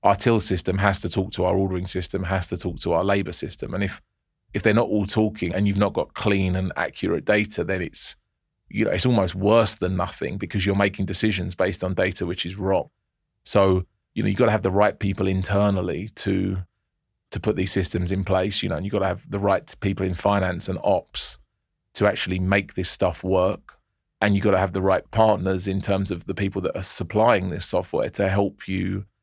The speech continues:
actually integrate it and, and to make sure it works. So it's complex for sure. It takes, it always takes longer and costs more than you think it's going to as well. But when you get it working, you can very quickly make the savings that justify it ten times over,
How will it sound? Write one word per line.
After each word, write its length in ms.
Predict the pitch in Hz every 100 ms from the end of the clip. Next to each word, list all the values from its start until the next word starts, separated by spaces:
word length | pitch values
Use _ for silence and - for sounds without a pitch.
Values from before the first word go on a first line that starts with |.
| _ _ _
actually 360 | - 101 92 95
integrate 520 | 120 - - - -
it 60 | 62
and, 240 | 60 101 -
and 120 | 98
to 80 | 98
make 180 | 101
sure 140 | - 87
it 60 |
works. 240 | 98 110 -
So 80 | 120
it's 180 | 123
complex 500 | - 147 139 85 -
for 120 | - 95
sure. 280 | - 110 -
It 40 |
takes, 220 | 117 107
it 60 | -
always 220 | 120 117
takes 200 | 107 98
longer 280 | 107 101 98
and 100 | 92
costs 240 | - 92 95
more 200 | 95 87
than 100 | 90
you 60 |
think 180 | 98 90
it's 80 | 85
going 200 | 78 85
to 120 | 90
as 140 | 90 95
well. 200 | - - _ _ _ _
But 260 | 95 73 -
when 200 | 113 110
you 100 | 101
get 160 | 98
it 120 | 90
working, 720 | 90 98 90 - 62 98 110 - _ _ _ _ _ _ _
you 220 | 120 107 101
can 240 | 101 95
very 500 | 90 98 107 98 90
quickly 800 | - 98 - - 87 85 107 101 _ _ _ _ -
make 380 | 90 85 - - _ _ _ _ -
the 100 | 101
savings 580 | - 98 92 87 95 90
that 120 | 82
justify 560 | 92 92 - 95 60
it 120 | 50 -
ten 200 | 87 85
times 300 | 87 90 90
over, 320 | 80 -